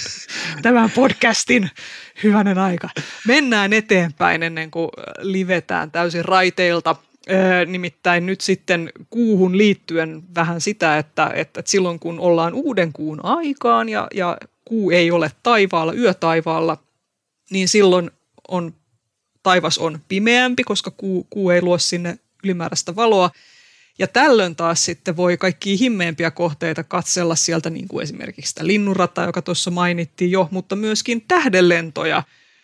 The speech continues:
Niitähän näkyy joka yö ihan, ö,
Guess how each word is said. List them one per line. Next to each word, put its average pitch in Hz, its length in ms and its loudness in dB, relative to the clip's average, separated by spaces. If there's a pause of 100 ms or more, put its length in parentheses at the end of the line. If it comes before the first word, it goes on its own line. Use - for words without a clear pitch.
(120)
Niitähän 196 420 2
näkyy 185 500 0 (100)
joka 185 440 -2
yö 247 320 4 (380)
ihan, 214 480 2 (640)
ö, 180 340 2